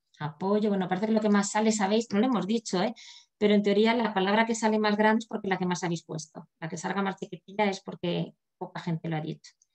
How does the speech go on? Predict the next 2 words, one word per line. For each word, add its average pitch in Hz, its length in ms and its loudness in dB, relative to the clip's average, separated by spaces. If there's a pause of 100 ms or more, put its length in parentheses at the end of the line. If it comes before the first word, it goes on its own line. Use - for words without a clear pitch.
(540)
Equipo. 214 1000 -2 (1120)
Bien. - 220 -6